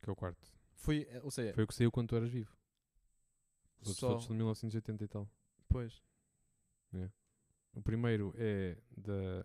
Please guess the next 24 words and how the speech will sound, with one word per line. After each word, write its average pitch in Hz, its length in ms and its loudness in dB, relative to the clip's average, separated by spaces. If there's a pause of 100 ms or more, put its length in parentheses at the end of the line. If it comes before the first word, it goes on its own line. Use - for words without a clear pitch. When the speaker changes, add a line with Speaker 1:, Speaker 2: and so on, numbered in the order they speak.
Speaker 1:
ai, 101 160 -8
como 98 120 -12
é - 20 -14
que - 60 -16
se - 60 -20
chama? 92 260 -10 (1040)
Speaker 2:
É 120 120 0
aquele 143 320 0
em 131 60 -2
que - 80 2
Speaker 1:
Ark 120 100 6
of 135 100 4
Speaker 2:
ele 107 120 2
Speaker 1:
the 110 100 0
Covenant 123 320 0
é 104 60 -2
o 98 40 -2
primeiro. 104 440 -2
Speaker 2:
é 139 100 -4
quando 151 200 -2
ele 151 120 2
tem 135 240 0
o 127 140 0
chicote 120 600 -2